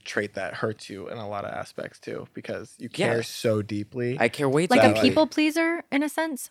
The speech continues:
Speaker 3: or, well, it's more that, are you the kind of a person who wants to, like, take on for everybody? You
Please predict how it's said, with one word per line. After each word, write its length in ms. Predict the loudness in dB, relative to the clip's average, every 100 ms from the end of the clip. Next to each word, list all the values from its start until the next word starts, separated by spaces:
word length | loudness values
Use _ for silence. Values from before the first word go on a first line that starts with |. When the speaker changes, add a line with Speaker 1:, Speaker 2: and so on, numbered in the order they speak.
| 2
Speaker 3:
or, 160 | 4 6
well, 240 | 4 4
it's 200 | 2 0
more 260 | 4 6 6
that, 260 | 6 4 0 -14 -20 _ _ _ _ _ _ _ _
are 100 | 6
you 120 | 8 4
the 60 |
kind 200 | 2 0
of 80 | 2
a 40 | 0
person 560 | 0 -4 -6 -8 -8 -12 -14 -6
who 440 | -2 0 -2 -4 -2
wants 260 | 0 -2 -2
to, 100 | -4
like, 240 | -4 -4
take 340 | -8 -4 -4 -4
on 400 | -2 0 2 0 2
for 80 | 2
everybody? 380 | 2 2 2
You 100 | 0